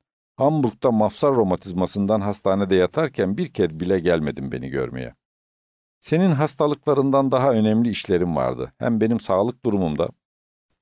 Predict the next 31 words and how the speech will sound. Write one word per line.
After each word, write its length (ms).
"Hayır 200
Thomas, 560
senin 260
sağlığın 420
çok 280
iyi. 200
Senin 240
sağlığın 520
bana 200
kıyasla 420
çok 260
iyi 100
olmasaydı, 720
şimdi 280
şu 180
bulunduğun 440
yerde 300
o 120
makamda 420
olamazdın." 640
"Belki 280
de 120
ben 120
senden 400
daha 180
çok 220
hastayım." 440
"Benden 360
daha 200
mı 80
hastasın?" 540